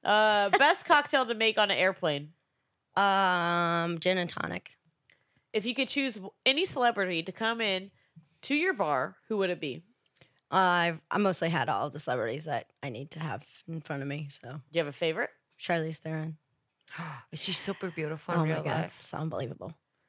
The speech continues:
Speaker 1: A movie is
Speaker 2: Like,
Speaker 1: being
Speaker 2: like, oh my God. Yeah, you have to, like, you stop. You're like, "Oh my God."
Speaker 3: She's so hot.
Speaker 2: Oh, I know.
Speaker 1: <laughs> A movie is being made about your life as a bartender.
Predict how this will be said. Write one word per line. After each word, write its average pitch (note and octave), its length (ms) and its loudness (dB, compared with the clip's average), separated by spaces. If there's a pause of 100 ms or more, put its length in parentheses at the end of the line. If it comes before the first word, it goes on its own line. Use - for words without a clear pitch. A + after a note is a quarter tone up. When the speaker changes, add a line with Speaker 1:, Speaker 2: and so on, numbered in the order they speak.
(140)
Speaker 1:
A F#3 80 0
movie C#4 480 -2
is C4 100 0
Speaker 2:
Like, - 80 -8
Speaker 1:
being A3+ 440 -6
Speaker 2:
like, - 220 -12 (100)
oh F3 100 -10
my - 140 -12
God. - 220 -18 (380)
Yeah, F#3 240 -2 (160)
you F#3 100 4
have F3+ 220 6
to, E3 40 -2
like, D#3+ 200 -4
you - 140 -10
stop. - 400 -6
You're - 100 -14
like, - 160 -16 (140)
"Oh A3+ 80 -20
my G#3 120 -16
God." A#3 680 -10
Speaker 3:
She's G3 200 -6
so E3+ 220 -2
hot. E3 380 -2
Speaker 2:
Oh, F#3+ 120 4
I F3 120 2
know. D#3 200 -2 (600)
Speaker 1:
<laughs> - 600 2
A A#3+ 100 6
movie C4+ 380 0
is D#4+ 140 -2
being B3 260 -4
made F3+ 280 2
about F3 220 0
your F3 120 -4
life D#3 300 0
as D#3+ 120 -6
a D3+ 40 -16
bartender. C#3+ 640 -4